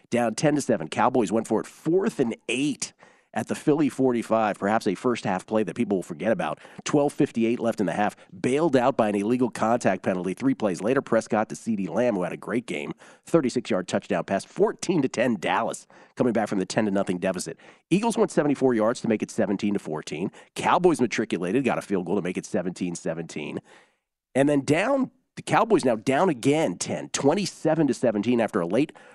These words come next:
first half Eagles field goal and a seventy-seven yard touchdown drive in the Eagles' first possession of the third quarter. Cowboys have a fourth and one at their own thirty-four, seven twenty-five left in the third quarter. Zeke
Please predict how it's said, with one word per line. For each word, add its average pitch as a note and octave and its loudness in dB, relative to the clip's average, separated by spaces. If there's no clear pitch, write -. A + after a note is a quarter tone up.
first C#3+ 0
half - 0
Eagles A2 -2
field F3 2
goal E3+ 0
and B2 2
a - -6
seventy-seven A#2 0
yard G#2 0
touchdown A2 0
drive G#2 2
in F2+ -4
the E2 -2
Eagles' G2 -4
first B2+ -4
possession G2+ -2
of E2+ -4
the C#2+ -12
third F2+ -4
quarter. D3+ 2
Cowboys F#2 -2
have G#2+ 0
a B2 2
fourth D3 0
and C3+ 4
one F3 2
at D3+ -2
their A#2 2
own C3+ 2
thirty-four, D3 2
seven A2 -2
twenty-five B2+ 0
left C3 0
in A#2+ 2
the G#2 0
third G#2 -2
quarter. A2+ 0
Zeke D#3+ -2